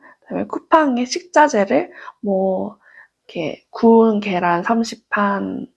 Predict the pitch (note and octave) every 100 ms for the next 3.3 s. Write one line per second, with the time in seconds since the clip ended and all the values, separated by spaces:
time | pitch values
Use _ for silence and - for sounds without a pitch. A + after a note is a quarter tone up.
0 | _ - B3+ - A#3 _ _ G#3 G#3 G3+
1 | F#3 G#3 _ - - _ G3 D#3+ G2 -
2 | A2 - - - D#2 D2+ G1+ - - -
3 | G2 F2+ D3+